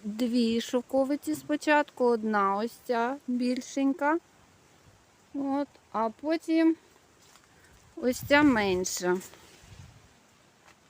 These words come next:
Ну, вони ніби однаково родили спочатку, потім ця стала чоловічою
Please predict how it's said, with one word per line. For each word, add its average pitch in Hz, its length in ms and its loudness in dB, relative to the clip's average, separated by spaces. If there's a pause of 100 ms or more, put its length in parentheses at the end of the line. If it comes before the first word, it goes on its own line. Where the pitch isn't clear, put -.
(920)
Ну, 277 180 4
вони 320 260 10
ніби 311 340 8
однаково 311 640 6
родили 208 480 6
спочатку, 196 960 -2
потім 262 580 2 (520)
ця 233 360 8
стала 202 640 4 (300)
чоловічою 220 1120 0